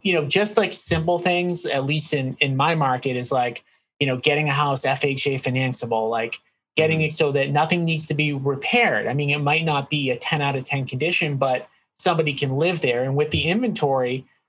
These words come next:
Speaker 1: and this is obviously, like, a, a, a moment in time thing, but with the inventory so tight in both of our markets,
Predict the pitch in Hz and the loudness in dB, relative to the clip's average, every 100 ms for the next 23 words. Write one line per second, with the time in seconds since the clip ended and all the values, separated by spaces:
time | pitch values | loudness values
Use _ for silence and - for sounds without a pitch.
0 | _ 147 175 175 156 147 143 135 127 135 | _ -2 0 0 2 2 2 0 -4 -4
1 | 127 123 117 117 113 107 - - - 151 | -2 0 -2 0 0 0 -2 -4 -4 -2
2 | 147 139 156 160 156 131 123 - 165 160 | 0 2 2 2 0 -2 -4 -2 0 0
3 | 135 127 113 117 139 139 143 156 165 175 | -2 -4 -4 -6 -4 -2 -2 0 0 0
4 | 160 143 123 - 139 135 147 143 127 127 | 0 -2 -2 -2 -2 -2 -2 0 -2 -2
5 | 135 123 123 120 131 151 123 110 - | -2 -2 -2 0 0 0 -2 -6 -6